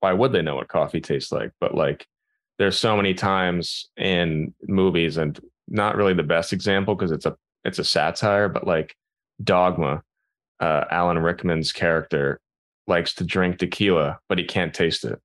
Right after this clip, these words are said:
but he likes to do it. Um, it's just interesting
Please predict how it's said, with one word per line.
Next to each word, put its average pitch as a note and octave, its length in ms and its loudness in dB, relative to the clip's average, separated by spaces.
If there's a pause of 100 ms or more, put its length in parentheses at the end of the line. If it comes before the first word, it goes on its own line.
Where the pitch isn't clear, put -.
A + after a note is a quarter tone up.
(300)
but F2+ 100 0
he E2+ 60 4
likes E2+ 300 0
to F2 80 -8
do D2+ 200 0
it. - 120 -8 (1200)
Um, D#2 520 -2 (540)
it's - 220 -6
just F2+ 340 -4
interesting F2 760 -2